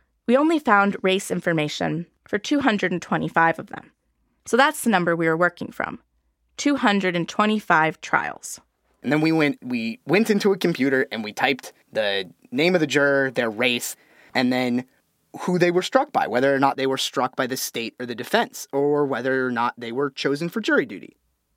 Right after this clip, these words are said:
Speaker 1: Will put all of this into a database that he built, and then he analyzed all this data. He ran his methodology by statisticians.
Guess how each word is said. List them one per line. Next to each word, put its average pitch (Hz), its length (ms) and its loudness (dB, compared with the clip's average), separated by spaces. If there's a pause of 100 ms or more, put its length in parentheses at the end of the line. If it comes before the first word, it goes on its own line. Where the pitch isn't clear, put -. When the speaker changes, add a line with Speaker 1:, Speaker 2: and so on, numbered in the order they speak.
Speaker 1:
Will 294 240 2
put - 200 -4
all 180 200 4
of 180 80 2
this 165 280 -2
into 185 280 -2
a 190 60 2
database 185 580 0
that 190 100 -2
he 180 80 -2
built, - 440 -4 (540)
and 220 120 2
then 269 100 6
he 254 100 2
analyzed 202 520 4
all 139 100 0
this - 220 -6
data. - 320 -8 (580)
He 226 140 0
ran 262 160 6
his 269 120 2
methodology 170 680 2
by 170 180 0
statisticians. - 920 -2